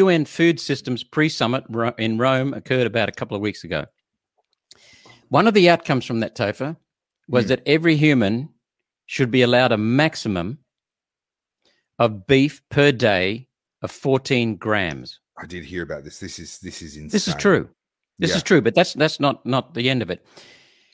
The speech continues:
Speaker 1: They want to put a one dollar sixty a kilogram beef tax. That will give the,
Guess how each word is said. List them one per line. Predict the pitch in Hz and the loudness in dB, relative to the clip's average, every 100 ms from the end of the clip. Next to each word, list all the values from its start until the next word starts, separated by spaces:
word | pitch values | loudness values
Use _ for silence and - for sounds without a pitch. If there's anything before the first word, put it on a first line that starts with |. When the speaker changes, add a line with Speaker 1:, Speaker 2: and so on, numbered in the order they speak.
| - | 0
Speaker 1:
They | 143 | 2
want | 147 175 180 - 120 | 6 4 4 -2 -10
to | 127 | -8
put | - 156 - | -2 0 0
a | 117 | -4
one | 117 139 170 | 0 2 2
dollar | 160 151 127 | 2 0 0
sixty | 147 - 143 123 | -4 -4 -4 -2
a | 101 | -4
kilogram | - 147 139 123 120 123 110 101 | -4 -2 0 0 0 0 -4 -2
beef | 143 139 - | 2 2 0
tax. | - 117 95 - - - _ _ _ _ _ _ _ - _ - | -6 -6 -6 -10 -18 -20 _ _ _ _ _ _ _ -20 _ 0
That | 175 | 2
will | 175 | 2
give | 127 147 147 127 117 | 2 2 2 0 -8
the, | 127 120 110 | -4 -4 -4